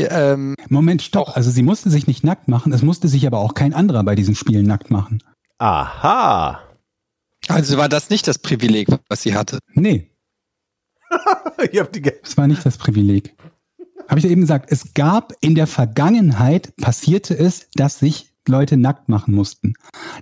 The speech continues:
Speaker 2: Das musste sie nicht tun, aber sie musste es nicht deshalb nicht tun, weil sie die Prinzessin ist, sondern weil man das zu dem Zeitpunkt nicht mehr tat.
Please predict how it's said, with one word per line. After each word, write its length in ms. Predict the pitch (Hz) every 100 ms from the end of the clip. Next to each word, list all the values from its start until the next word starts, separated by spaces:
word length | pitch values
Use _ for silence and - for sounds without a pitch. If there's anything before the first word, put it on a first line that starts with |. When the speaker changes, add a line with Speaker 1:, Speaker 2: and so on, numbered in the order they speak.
| -
Speaker 2:
Das 280 | 156 180 -
musste 340 | 156 196 -
sie 160 | 151 151
nicht 380 | 143 165 - -
tun, 300 | - 190 120
aber 120 | 101
sie 80 | 120
musste 300 | 131 165 -
es 100 | 131
nicht 240 | 135 170 -
deshalb 340 | 202 202 160
nicht 300 | 139 131 -
tun, 440 | - 135 180 254 _ _ _ _ -
weil 240 | 143 143
sie 120 | 147
die 80 | 143
Prinzessin 540 | 143 131 202 208 127
ist, 280 | 123 156 -
sondern 220 | 143 135 135
weil 100 | 139
man 100 | 135
das 200 | 156 -
zu 100 | 135
dem 160 | 131 135
Zeitpunkt 400 | 143 143 143 127
nicht 220 | 139 -
mehr 120 | 131
tat. 320 | - 95 107